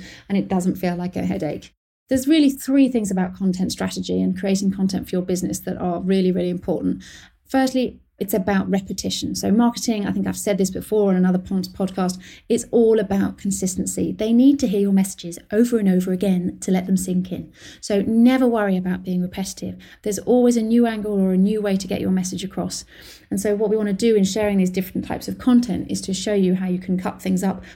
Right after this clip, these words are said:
but also how you can recycle them and post them out again. Do not put yourself under the pressure of thinking you need to be creating new stuff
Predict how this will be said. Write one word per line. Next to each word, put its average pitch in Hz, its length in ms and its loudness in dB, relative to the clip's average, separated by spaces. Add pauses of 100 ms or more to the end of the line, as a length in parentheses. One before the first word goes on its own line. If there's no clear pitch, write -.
but 233 100 0
also 226 240 2
how 196 100 -2
you 196 180 4
can 196 220 0
recycle 196 580 -2
them 175 160 -4 (300)
and 185 120 -2
post 196 220 -2
them 196 100 0
out 185 100 2
again. 180 300 -4
Do 202 160 0
not 202 460 0
put - 200 -6
yourself 190 340 -4
under 185 140 -2
the 180 80 -4
pressure 185 420 -6
of 180 100 -8
thinking 185 340 -2
you 190 80 2
need 185 180 0
to - 60 -14
be 180 140 -4
creating 180 480 -2
new 190 280 6
stuff - 380 -4